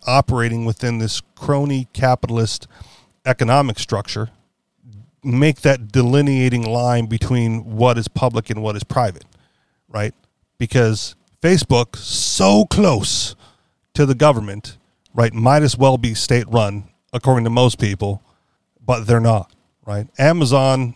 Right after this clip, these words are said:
you know, running, running the C I A web servers on A W S might as well be the government, but they're not. Uh, same with Google, right? So, so close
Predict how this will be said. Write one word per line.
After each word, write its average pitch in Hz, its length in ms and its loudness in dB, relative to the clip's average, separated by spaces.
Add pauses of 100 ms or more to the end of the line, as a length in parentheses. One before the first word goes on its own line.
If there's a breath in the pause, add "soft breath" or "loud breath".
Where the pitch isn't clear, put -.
you 120 100 -2
know, 113 160 0
running, 123 480 2
running 123 320 2
the 110 180 -2
C 135 240 -2
I 120 180 4
A 123 120 0
web 113 280 -2
servers 123 400 -4
on 120 280 -4
A 131 160 -6
W 113 400 -4
S 113 340 -6 (600 soft breath)
might 151 280 2
as 165 140 -2
well 160 280 2
be 147 160 0
the 135 100 -6
government, 110 640 -2 (480 loud breath)
but 113 160 -4
they're 110 100 -2
not. 113 360 -2 (760 soft breath)
Uh, 107 200 0
same 135 260 0
with 117 160 -2
Google, 131 340 2 (180)
right? 120 240 0
So, 185 280 4
so 180 340 0
close - 640 -2